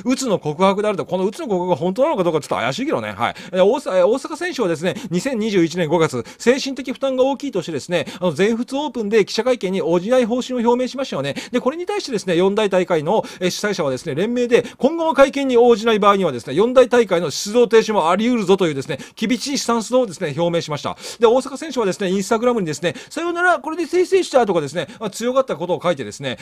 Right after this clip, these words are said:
あの、<clears throat> えー、強がった意見をですね、コメントするなどですね、主催者側とですね、えー、全面的に争うかに見えたんだけれども、翌日になってですね、「実は私、うつ病でした」というですね、えー、苦しんでいたことを明らかにしたと。これは僕ちょっと本当かどうかちょっと疑わしいなと思ってるんだけど、はい、まあいいや。<clears throat>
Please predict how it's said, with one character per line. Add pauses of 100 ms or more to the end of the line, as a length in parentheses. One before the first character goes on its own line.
(120)
あ
の、 (220)
<clears throat>
え
ー、
強
が
っ
た
意
見
を
で
す
ね、
コ
メ
ン
ト
す
る
な
ど
で
す
ね、 (180)
主
催
者
側
と
で
す
ね、 (100)
え
ー、
全
面
的
に
争
う
か
に
見
え
た
ん
だ
け
れ
ど
も、 (140)
翌
日
に
な
っ
て
で
す
ね、 (160)
「実
は
私、
う
つ
病
で
し
た」
と
い
う
で
す
ね、 (160)
え
ー、
苦
し
ん
で
い
た
こ
と
を
明
ら
か
に
し
た
と。
こ
れ
は
僕
ち
ょ
っ
と
本
当
か
ど
う
か
ち
ょ
っ
と
疑
わ
し
い
な
と
思
っ
て
る
ん
だ
け
ど、
は
い、
ま
あ
い
い
や。
<clears throat>